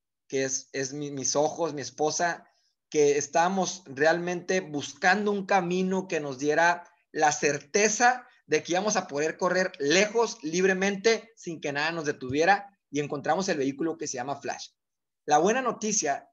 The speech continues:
es que también puede ser para ti. Yo tuve un primer día, tuve un primer mes, y el día de hoy estamos aquí donde, donde estamos, y la oportunidad es para todos. Lo único que tenemos que tomar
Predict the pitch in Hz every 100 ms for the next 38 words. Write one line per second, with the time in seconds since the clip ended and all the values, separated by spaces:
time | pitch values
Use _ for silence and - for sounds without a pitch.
0 | - 156 - - 151 151 147 165 156 147
1 | 156 131 110 92 _ _ _ - 147 151
2 | 170 175 160 160 156 143 170 180 185 -
3 | 151 147 151 147 139 156 208 202 _ _
4 | _ - 143 147 143 131 147 165 151 160
5 | 160 156 156 139 139 139 135 - 127 120
6 | - 156 196 240 _ _ _ - 170 175
7 | 175 165 165 180 208 202 196 160 165 139
8 | - - _ _ - 156 160 180 196 190
9 | 175 147 135 160 160 160 151 160 185 -